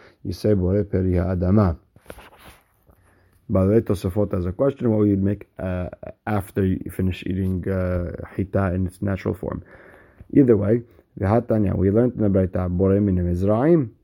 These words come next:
You don't say borei peri adama, you say, uh, borei mine zeraim. La kashya ha Rabbi Yehuda. Now that's Rabbi Yehuda. He holds, remember he, in the beginning of the Mishnah, he held that, uh,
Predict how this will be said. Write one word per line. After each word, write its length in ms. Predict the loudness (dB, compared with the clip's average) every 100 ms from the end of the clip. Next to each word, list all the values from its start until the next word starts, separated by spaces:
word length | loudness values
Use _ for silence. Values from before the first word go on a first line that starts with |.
| _ _ _ -10
You 200 | -4 0
don't 180 | 0 0
say 180 | 2 2
borei 220 | 2 2
peri 160 | 0
adama, 180 | 0 0
you 80 | -2
say, 340 | -2 0 2
uh, 460 | 2 2 2 0 0
borei 380 | 0 2 4 4
mine 340 | 4 2 2
zeraim. 540 | 0 0 0 0 -2 -4 _ _ _ _ _ 0
La 200 | 0 0
kashya 440 | -4 0 0 2
ha 460 | 2 4 2 2 2
Rabbi 260 | 2 2 2
Yehuda. 360 | 2 2 0
Now 120 | -2
that's 260 | -2 -2 0
Rabbi 140 | 2
Yehuda. 480 | 4 2 2 0 -2
He 100 | -2
holds, 340 | 0 0 0 0
remember 320 | 0 2 2
he, 160 | 2
in 80 | 0
the 40 | 0
beginning 360 | 0 2 0
of 40 | 0
the 80 | -2
Mishnah, 360 | -4 -4 -2
he 120 | -2
held 320 | 0 0 -2 -4 -18 -20 -20 -6
that, 340 | 0 0 0
uh, 180 | 0 0